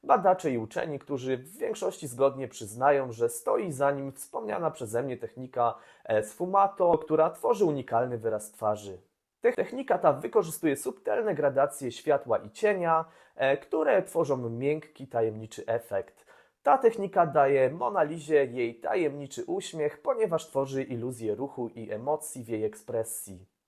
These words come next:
Inne teorie sugerują, że uśmiech Mona Lisy może być wynikiem wykorzystania przez Leonardo da Vinci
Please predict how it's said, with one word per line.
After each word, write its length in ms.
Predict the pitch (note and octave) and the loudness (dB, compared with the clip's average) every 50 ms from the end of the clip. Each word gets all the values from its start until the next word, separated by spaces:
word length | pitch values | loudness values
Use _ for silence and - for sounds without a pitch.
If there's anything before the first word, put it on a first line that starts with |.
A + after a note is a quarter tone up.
| _ _ _ _ _ _ | _ _ _ _ _ _
Inne 320 | C4 C4+ C4 A#3 G#3 D#3+ | -6 -4 0 2 2 2
teorie 440 | - - B2 A#2+ A3+ A#3+ F3+ B2 A#2+ | 4 4 6 6 6 4 4 2 2
sugerują, 560 | - - C#3+ C3 D3+ - - C#4+ C4+ A#3 G3 | 0 -2 -6 -6 -6 -4 -4 -2 -2 -2 0
że 140 | C#3+ D3 D3 | 0 0 0
uśmiech 440 | - - A#3+ B3+ - - - E3 - | 0 -2 -8 -10 -10 -10 -12 -10 -8
Mona 220 | D3+ C#3 A#2+ G#2+ | -8 -4 -4 -4
Lisy 360 | G#2+ A#2+ E3+ F#3+ D#3 C#3+ C#3+ | -4 -4 -8 -10 -8 -8 -6
może 260 | D3 F3 B3+ A#3+ A3 F3 | -2 -2 -2 0 -2 -4
być 200 | E3 D#3+ C3+ A#2+ | -4 -8 -8 -8
wynikiem 640 | A#2+ A#2 A2 A2+ C#3 D#3 - D3 C#3 C3+ C3 C#3 | -10 -8 -8 -8 -10 -8 -4 -4 -4 -4 -4 -8
wykorzystania 680 | - G#3 G#3+ - D#3 D3 C#3+ - - C3 B2 C#3 C#3 B2+ | -10 -12 -8 -8 -8 -8 -10 -4 -2 -2 0 0 -2 -6
przez 220 | - - A#2 G#2 | -6 -12 -10 -2
Leonardo 500 | A#2 A2 G#2+ G#2+ A2 A#2 A#2 A#2+ A#2 A2 | -2 -2 -2 0 -4 -4 -4 -4 -8 -6
da 140 | G2+ G#2+ G2 | -6 -6 -8
Vinci 560 | G2 A#2 C3+ C#3 C3+ - - C#3 B2+ B2 | -8 -12 -14 -14 -14 -12 -10 -8 -8 -10